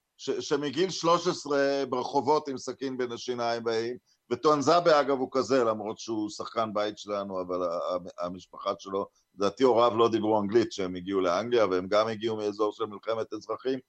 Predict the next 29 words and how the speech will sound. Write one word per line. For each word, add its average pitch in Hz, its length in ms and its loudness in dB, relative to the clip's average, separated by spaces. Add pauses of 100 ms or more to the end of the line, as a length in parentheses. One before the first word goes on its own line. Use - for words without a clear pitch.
(300)
אני 98 120 0
לא 123 100 6
רוצה 147 220 4
לעשות 151 300 2
יותר 147 280 2
מדי 143 300 4
מכל 143 260 0
הדברים 147 420 0
האלה, 135 240 2 (380)
אבל 151 240 4
זה 160 160 6
לא 233 160 6
ששחקן 196 640 2
הבית 165 640 4
הוא 147 160 -4
יותר, 143 540 2 (420)
יותר 147 340 0
פייטר 156 680 2
משחקן 131 600 -4
שהרג 131 680 0
את 147 100 -6
עצמו 127 440 -6 (300)
כדי 117 220 2
להגיע 127 340 6
משום 135 360 0
מקום 127 280 2
למנצ'סטר 110 520 -4
יונייטד. 107 460 0
זה, 120 400 0